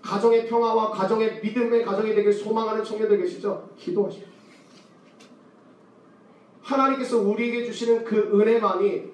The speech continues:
우리의 다양성을 하나로 일치하게 되실 줄로 믿습니다.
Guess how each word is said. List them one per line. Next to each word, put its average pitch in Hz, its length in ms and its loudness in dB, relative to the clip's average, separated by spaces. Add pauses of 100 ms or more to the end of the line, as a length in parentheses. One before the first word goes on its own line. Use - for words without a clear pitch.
(140)
우리의 247 380 2
다양성을 220 960 0
하나로 269 540 0
일치하게 247 680 2
되실 180 260 0
줄로 170 240 -2
믿습니다. - 480 -12